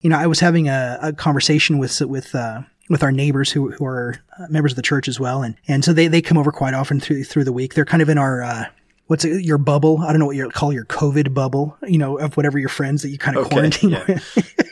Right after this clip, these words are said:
Speaker 1: And so, you know, we, we, we get together as, uh, as family friends quite often. And, and we were talking about this and, and we're like, "Does it ever say advocate to the Father, even in conference?" And so my wife was looking it up on her phone and she, she's like,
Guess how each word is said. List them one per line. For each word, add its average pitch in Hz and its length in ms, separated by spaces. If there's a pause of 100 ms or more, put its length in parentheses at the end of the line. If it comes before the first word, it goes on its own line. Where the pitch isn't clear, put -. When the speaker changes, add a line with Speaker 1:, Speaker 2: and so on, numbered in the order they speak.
(600)
Speaker 1:
And 214 200
so, 202 180
you 196 100
know, 190 100
we, 208 140
we, 208 260
we 196 140
get 190 160
together 151 400
as, 139 180
uh, 131 220
as 131 260
family 143 300
friends 143 260
quite 123 160
often. 131 320
And, 120 240
and 175 140
we 180 80
were 160 80
talking 151 320
about 135 240
this 143 260
and, 123 240
and 175 140
we're 175 80
like, 170 160
"Does 208 160
it 370 100
ever 302 160
say 339 300
advocate - 460
to 180 180
the 175 100
Father, 165 460
even 208 240
in 170 100
conference?" 160 540
And 147 80
so 180 80
my 156 100
wife 143 240
was 160 140
looking 147 200
it 139 60
up 135 140
on 131 60
her 127 60
phone 131 260
and 139 100
she, 139 120
she's 135 220
like, 120 240